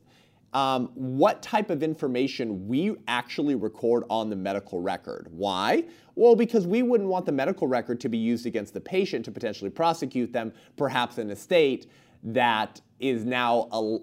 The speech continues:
uh, enabled to ban abortion because Roe versus Wade is overturned and therefore abortion laws go back to states and their federalist jurisdiction.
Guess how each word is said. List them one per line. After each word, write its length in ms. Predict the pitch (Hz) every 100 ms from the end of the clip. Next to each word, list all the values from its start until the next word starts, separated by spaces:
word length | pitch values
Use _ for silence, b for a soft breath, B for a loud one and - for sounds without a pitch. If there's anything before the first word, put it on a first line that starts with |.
| -
uh, 120 | 113 -
enabled 720 | 127 120 135 123 117 101 -
to 240 | - 123
ban 420 | 110 104 127 160 -
abortion 720 | 110 101 165 214 214 113 92 92 b b
because 320 | 135 135 123
Roe 160 | 113 113
versus 360 | 104 104 104
Wade 160 | 104 104
is 120 | 98
overturned 480 | 104 92 - 113 107
and 140 | 95
therefore 540 | 95 92 92 87 82 -
abortion 420 | 104 101 98 101
laws 320 | 95 87 90 - -
go 160 | 101
back 280 | 87 90 -
to 100 | 95
states 500 | - 95 85 82 - _ b b -
and 280 | 98 90 76
their 220 | 78 95
federalist 560 | - 95 87 85 85
jurisdiction. 720 | - 78 90 175 - - 58